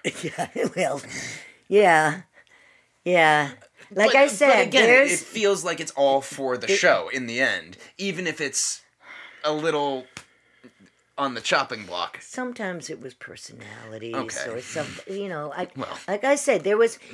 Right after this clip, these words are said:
Speaker 1: he was also, let me say this, extremely loyal as a friend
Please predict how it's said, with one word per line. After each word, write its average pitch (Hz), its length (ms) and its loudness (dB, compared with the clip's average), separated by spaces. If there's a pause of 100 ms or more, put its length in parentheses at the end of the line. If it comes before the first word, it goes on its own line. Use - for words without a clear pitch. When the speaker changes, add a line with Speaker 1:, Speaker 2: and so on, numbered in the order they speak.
Speaker 1:
he 285 220 -2
was 320 220 0
also, 208 500 0
let 170 160 -4
me 180 80 -6
say 180 220 -4
this, 143 300 -8 (560)
extremely 170 1300 -6
loyal 110 520 -8 (560)
as 139 220 -2
a - 60 -10
friend 151 880 -6